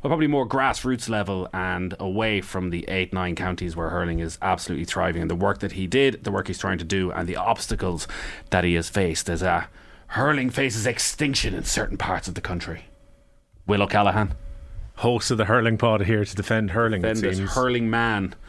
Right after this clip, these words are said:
Speaker 1: Martin
Speaker 2: Um,
Speaker 1: Fogarty, more of a hurling man even than you.
Speaker 2: Uh, he is the hurling man. I would argue as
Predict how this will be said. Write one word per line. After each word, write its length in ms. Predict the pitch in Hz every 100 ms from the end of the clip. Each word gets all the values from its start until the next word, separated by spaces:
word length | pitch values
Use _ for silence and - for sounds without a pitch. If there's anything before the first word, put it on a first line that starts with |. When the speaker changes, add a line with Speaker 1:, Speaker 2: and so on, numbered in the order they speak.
| - - -
Speaker 1:
Martin 180 | 135 135
Speaker 2:
Um, 60 | 135
Speaker 1:
Fogarty, 320 | 139 135 131
more 360 | 135 127 127 123
of 80 |
a 60 | 110
hurling 320 | 120 120 113
man 240 | 110 113 110
even 240 | 120 113 117
than 160 | 110
you. 260 | 107 98 92 - - - -
Speaker 2:
Uh, 140 | 131
he 240 | 135 131 131
is 180 | 117
the 200 | 104 127
hurling 300 | 107 107 90
man. 340 | 82 82 92 92 -
I 120 | 113
would 100 | 110
argue 400 | 110 110 104 101
as 440 | 101 98 92 -